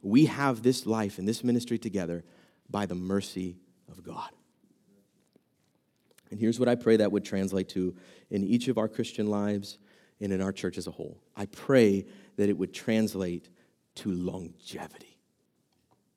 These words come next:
to endurance, to perseverance for the long haul. Let's not give it all we've got for a few years, get annoyed with each other, and then go find other churches.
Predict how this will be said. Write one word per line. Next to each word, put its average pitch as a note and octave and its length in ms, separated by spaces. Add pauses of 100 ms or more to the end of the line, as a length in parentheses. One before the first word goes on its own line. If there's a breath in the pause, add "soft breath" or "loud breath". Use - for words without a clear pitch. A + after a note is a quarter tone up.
(880)
to - 200
endurance, F#2+ 1000 (1200)
to G#2 280 (300 soft breath)
perseverance G#2 1300 (360)
for - 140
the F#2 100
long F2+ 280
haul. F2 180
Let's G#2+ 220
not C#3 240
give C3+ 160
it D3+ 60
all D3 140
we've D#3 160
got D#3 240
for D#3+ 100
a D#3 60
few D#3 180
years, C#3+ 420
get B2 180
annoyed D3+ 320
with C#3 160
each B2 180
other, B2+ 200
and B2 100
then A#2+ 100
go B2 100
find B2 260
other B2 140
churches. A#2+ 560